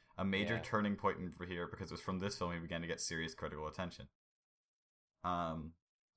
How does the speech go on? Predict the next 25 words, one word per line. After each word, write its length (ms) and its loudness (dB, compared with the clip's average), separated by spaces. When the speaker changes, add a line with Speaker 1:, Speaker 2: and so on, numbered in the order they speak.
Speaker 1:
yeah, 140 -2
nineteen 300 -4
fifty-eight. 480 -8
It 120 0
was 140 2
a 40 4
double 380 10
feature 320 2
with 180 2
the 60 2
Bonnie 300 6
Parker 340 4
story. 360 0
Speaker 2:
Interesting. 440 -6
All 80 8
right. 160 6
Uh, 260 10
y-, 280 -4
uh, 400 4
Speaker 1:
This 120 6
Wikipedia 540 4
article 380 2
is 120 0
so 400 6
short. 320 2